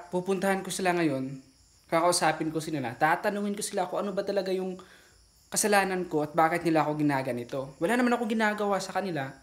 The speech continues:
Talagang ganun lang talaga sila sa akin. So samahan niyo ako guys. I-video ko para makita niyo mismo, kayo na mismo humusga.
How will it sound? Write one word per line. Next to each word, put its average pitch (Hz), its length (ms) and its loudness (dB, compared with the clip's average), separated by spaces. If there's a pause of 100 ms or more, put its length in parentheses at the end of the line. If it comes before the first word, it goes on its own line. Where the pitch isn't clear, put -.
(840)
Talagang 214 640 2
ganun 202 240 2
lang 202 100 0
talaga 185 300 2
sila 175 160 -2
sa 147 240 -2
akin. 139 240 -8 (240)
So - 80 -6
samahan 175 320 8
niyo 170 160 4
ako 165 80 0
guys. 139 480 0 (880)
I-video 196 680 2
ko 185 300 0
para 180 240 6
makita 185 400 2
niyo 175 160 2
mismo, 156 340 0
kayo 175 220 2
na 185 80 2
mismo 175 260 -2
humusga. 151 540 2